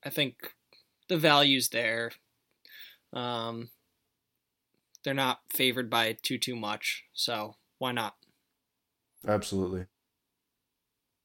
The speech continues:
Speaker 2: Uh,
Speaker 1: I'm
Speaker 2: do you
Speaker 1: not
Speaker 2: have
Speaker 1: seeing any
Speaker 2: props?
Speaker 1: player props for this game.
Speaker 2: No, none are out?
Speaker 1: I'm not
Speaker 2: Or
Speaker 1: seeing any.
Speaker 2: Uh,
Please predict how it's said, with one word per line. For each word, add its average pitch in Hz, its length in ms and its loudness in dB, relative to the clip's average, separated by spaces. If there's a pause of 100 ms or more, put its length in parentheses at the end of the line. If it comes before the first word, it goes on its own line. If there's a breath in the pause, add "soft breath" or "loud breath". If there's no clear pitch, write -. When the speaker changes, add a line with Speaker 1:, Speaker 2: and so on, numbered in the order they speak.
(1200)
Speaker 2:
Uh, 101 160 6
Speaker 1:
I'm - 40 8
Speaker 2:
do - 0 -
you - 20 6
Speaker 1:
not 160 80 8
Speaker 2:
have - 80 10
Speaker 1:
seeing 156 220 8
any - 140 8
Speaker 2:
props? - 120 -12
Speaker 1:
player 139 240 8
props 117 360 0
for 123 120 -2
this 120 200 -2
game. 120 340 -4 (260)
Speaker 2:
No, 104 140 2
none 98 240 2
are 92 140 4
out? 95 280 0 (2500 soft breath)
Speaker 1:
I'm 143 80 0
not 214 140 4
Speaker 2:
Or - 40 6
Speaker 1:
seeing 165 220 4
any. 113 260 -4 (600)
Speaker 2:
Uh, 95 480 -4